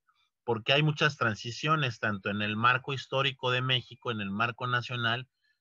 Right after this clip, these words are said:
como en el marco de impresión y filatelia mexicana. O sea, va de la mano la parte histórica y la parte, digamos, filatélica, ¿no? En,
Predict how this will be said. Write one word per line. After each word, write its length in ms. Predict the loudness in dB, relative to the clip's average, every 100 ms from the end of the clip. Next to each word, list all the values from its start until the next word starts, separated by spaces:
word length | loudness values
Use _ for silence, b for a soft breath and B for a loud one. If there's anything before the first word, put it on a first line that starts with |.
| _
como 340 | -2 0 0 0
en 140 | 0
el 160 | 0 2
marco 420 | 2 2 0 0
de 60 |
impresión 960 | 0 -4 -6 -8 -8 -6 -2 -2 -2 -4
y 140 | -14 -12
filatelia 680 | -8 -6 -6 -4 -2 0
mexicana. 800 | -2 -6 -12 -6 -2 0 -2 -8 _ _ _ _
O 140 | -12 -6
sea, 240 | 0 0
va 200 | 2 2
de 100 | 4
la 140 | 2 2
mano 520 | 2 2 0 -2 -6 _ _ _ _
la 180 | -6 -2
parte 300 | 2 2 0
histórica 600 | -6 -4 -2 -2 -2 -4
y 60 | -2
la 220 | -2 0
parte, 440 | 0 0 -2 0
digamos, 460 | 0 -2 -4 -4 -6
filatélica, 720 | -8 -8 -6 -6 -6 -10 -12
¿no? 160 | -8 -8
En, 180 | -8